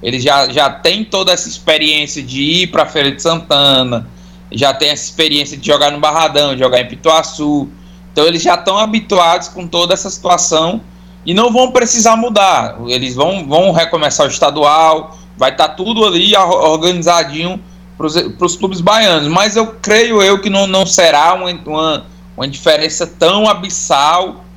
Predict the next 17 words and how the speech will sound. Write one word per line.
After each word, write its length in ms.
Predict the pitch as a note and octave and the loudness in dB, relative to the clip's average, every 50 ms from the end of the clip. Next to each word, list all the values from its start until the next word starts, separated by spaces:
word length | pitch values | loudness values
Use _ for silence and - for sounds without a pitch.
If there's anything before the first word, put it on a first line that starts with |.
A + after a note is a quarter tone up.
| - - | -16 -8
como 220 | - E3+ F3 F3+ F3 | -6 -6 -6 -6 -8
seria 440 | - - F#3+ F3 D#3+ D3 E3 F3+ F#3 | -6 -2 -2 -2 -2 0 -2 -2 -2
em 100 | F#3 F3+ | -4 -4
condições 520 | F#3 F#3+ F#3 E3+ - - F3 F3+ F3+ F3 | -6 -8 -8 -6 -6 -4 -4 -2 -2 0
normais. 800 | F3 F#3+ F#3 F3 D#3+ D#3+ D#3+ E3 D#3+ D3+ C3+ A#2+ A2+ - - - - - - - - - - - - | 2 2 2 2 2 2 2 2 2 0 -2 -4 -10 -14 -16 -20 -20 -20 -20 -20 -20 -20 -20 -20 -14
Assim, 280 | - - - D3 C#3+ D3+ | -10 -6 -4 -2 0 0
ah, 440 | D#3+ F3 F3 D#3+ C#3+ - - - - - - - - - - - - - - - - - - - | 2 2 2 2 0 -2 -6 -16 -20 -20 -20 -20 -20 -20 -20 -20 -20 -20 -20 -20 -20 -20 -12 -4
condição, 280 | - D#3+ D#3+ - F3+ E3 D3 | -2 -2 -2 -2 -2 -2 2
ah, 220 | D3 E3 F3 F#3 | 2 2 4 2
ah, 240 | E3+ D#3+ D#3 D3+ D3+ | 2 2 2 0 2
vai, 180 | C#3 D3 D3 D3 - - - - A#2+ C3+ C3 | 2 0 0 0 -4 -8 -10 -10 -14 -10 -8
vamos 360 | C#3 D3 D3+ D#3 C#3+ - - | -6 -6 -6 -8 -12 -14 -12
tá, 240 | - - C3+ C#3 C3 C3+ C#3 - - - | -4 0 2 2 2 0 -2 -6 -10 -14
os 400 | - A2 C3+ C3 A#2 C3+ C3+ - | -12 -12 -10 -10 -10 -10 -8 -4
clubes 260 | - E3 E3+ E3+ E3+ | -2 -2 -2 -2 -2
estavam 440 | E3 - - F#3 D#3+ D#3+ E3 E3+ D3+ | -4 -4 0 0 0 0 0 -2 0
jogando 680 | D#3 D#3 D3 C#3 D3+ D#3+ E3 F3+ G3+ G3 G3 G#3 G3+ | 0 0 2 2 0 0 2 2 0 0 -2 -4 -6